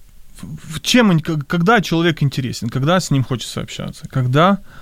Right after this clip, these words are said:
он говорит тебе что-то такое, чего ты еще не знал, или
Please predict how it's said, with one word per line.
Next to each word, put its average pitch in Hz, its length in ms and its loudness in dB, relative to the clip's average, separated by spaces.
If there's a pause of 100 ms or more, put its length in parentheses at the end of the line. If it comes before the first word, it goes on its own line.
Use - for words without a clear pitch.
(320)
он 180 340 2 (540)
говорит 131 480 0
тебе 156 480 2 (600)
что-то - 420 -2
такое, 180 400 0
чего 143 240 -2
ты 135 120 -4
еще 131 180 -2
не 131 100 2
знал, 151 400 2
или 135 360 4